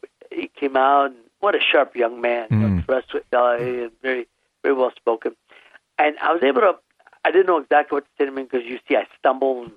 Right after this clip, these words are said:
Speaker 1: fumble with my words
Speaker 2: Mm.
Speaker 1: when he's there to say hello. <laughs> My kids come out to say hello. But what really got to me is when his mother came out,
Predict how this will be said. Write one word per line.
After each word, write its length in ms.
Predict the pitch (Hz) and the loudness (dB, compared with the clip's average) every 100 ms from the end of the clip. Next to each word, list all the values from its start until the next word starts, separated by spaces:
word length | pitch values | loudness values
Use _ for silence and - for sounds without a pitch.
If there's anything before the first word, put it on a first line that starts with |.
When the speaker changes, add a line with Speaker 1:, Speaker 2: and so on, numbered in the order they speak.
| - | -4
Speaker 1:
fumble 280 | 123 127 123 | -2 0 -4
with 140 | 110 | -4
my 140 | 104 104 | -2 -2
words 380 | 107 120 123 - | 2 0 0 -2
Speaker 2:
Mm. 220 | 98 87 82 _ _ | 0 0 -4 _ _
Speaker 1:
when 180 | 117 117 | -10 -8
he's 240 | 110 113 113 | -8 -10 -2
there 240 | 120 123 - _ _ | 0 0 -2 _ _
to 80 | 107 - | -12 0
say 80 | 120 | 0
hello. 380 | 110 117 123 - _ - | 2 2 0 -4 _ -4
<laughs> 200 | - 123 | -4 -2
My 100 | 120 | -4
kids 280 | - 139 - | -2 -4 -4
come 200 | - 120 | -8 0
out 180 | 127 123 | 0 0
to 60 | 107 - | -8 -2
say 60 | 110 | 0
hello. 300 | 110 123 123 _ _ _ _ _ _ _ _ _ | 2 0 -2 _ _ _ _ _ _ _ _ _
But 120 | 139 | 0
what 140 | 139 139 | 0 2
really 200 | 180 175 | 4 6
got 200 | 151 127 | 2 0
to 80 | 131 | -12
me 100 | 131 | -10
is 120 | 120 | -10
when 160 | 120 113 | -10 -12
his 100 | 117 | -14
mother 320 | 120 135 135 120 | -4 -2 0 -4
came 220 | 104 98 | -8 -16
out, 180 | 95 90 | -16 -16